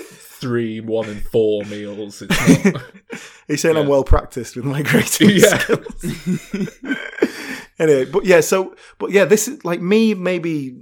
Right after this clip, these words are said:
Speaker 2: six, seven years ago, um, when I was, th-, my, I was selfish and, and, and, but my, my takeaway from that was that I realised that being in a relationship is not good for me and I'm, it's not suited to me. Whereas this guy thought he should marry her,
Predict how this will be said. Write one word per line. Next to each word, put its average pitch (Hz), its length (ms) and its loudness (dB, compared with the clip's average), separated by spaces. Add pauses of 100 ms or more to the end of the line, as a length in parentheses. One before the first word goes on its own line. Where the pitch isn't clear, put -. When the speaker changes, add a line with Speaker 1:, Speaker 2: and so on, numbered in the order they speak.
Speaker 2:
six, - 380 -10
seven 131 260 -2
years 131 240 -4
ago, 110 480 -8
um, 123 540 -8 (140)
when 147 260 -4
I 147 80 0
was, 135 320 -4
th-, - 340 -14
my, 151 260 -4 (360)
I 147 80 0
was 151 200 0
selfish 208 580 -2
and, 123 140 -8
and, 135 160 -12 (220)
and, 175 320 -4
but - 160 2
my, 220 420 2
my 180 340 -6
takeaway 160 420 -2
from 123 140 -8
that 120 180 -8
was 120 100 -8
that 127 140 -8
I 131 60 -6
realised 147 500 -2
that 127 260 -6 (220)
being 160 260 -4
in 147 460 -2
a 139 60 -4
relationship 143 520 -2
is 127 60 -6
not 131 200 -6
good 190 200 -2
for - 80 -8
me 120 200 -4
and 120 120 -6
I'm, 123 240 -6
it's 131 160 -6
not 131 200 -6
suited 196 380 -8
to - 80 -10
me. 101 240 -12 (220)
Whereas 143 220 4
this 220 160 4
guy 127 260 0
thought 123 320 -2
he 123 40 -4
should 117 180 -8
marry 135 280 -8
her, 95 160 -12